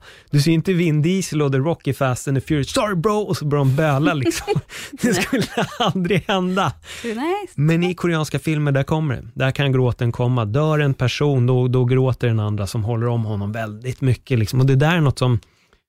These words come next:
Speaker 1: fascinerar mig lite, det här melodramatiska, att de ändå har så nära till den känslan.
Speaker 2: Mm.
Speaker 1: Att de förtränger den inte.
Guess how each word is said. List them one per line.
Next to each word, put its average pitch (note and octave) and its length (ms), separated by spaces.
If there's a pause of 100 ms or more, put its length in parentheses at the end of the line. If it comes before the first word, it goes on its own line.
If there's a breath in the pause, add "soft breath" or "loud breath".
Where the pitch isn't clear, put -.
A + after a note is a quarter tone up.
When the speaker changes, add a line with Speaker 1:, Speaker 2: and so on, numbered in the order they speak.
(160)
Speaker 1:
fascinerar D3 540
mig G#2 180
lite, G#2 260
det G2 60
här G2+ 120
melodramatiska, A#2 1040
att G2+ 100
de A#2 140
ändå G#2+ 160
har G#2+ 100
så A2+ 140
nära C3 560
till A2+ 340
den G#2+ 260
känslan. - 680 (220 loud breath)
Speaker 2:
Mm. D3 260
Speaker 1:
Att - 60
de B2+ 120
förtränger F3+ 520
den C3 160
inte. G2+ 340